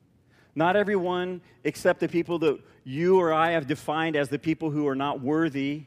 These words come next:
This good news,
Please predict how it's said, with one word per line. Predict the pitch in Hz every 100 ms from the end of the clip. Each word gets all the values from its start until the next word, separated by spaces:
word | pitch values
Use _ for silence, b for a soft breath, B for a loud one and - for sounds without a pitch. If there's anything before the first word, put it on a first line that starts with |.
| _ _ _ _ _ _ _ _ _ _ _ _ _ _ _ _ _ _ _ _ _ _ _ _ _ _ _ _ _ _ _ _ _ _ _ _ _ _ _ _ _ -
This | 135 139
good | 175 180 139
news, | 123 127 120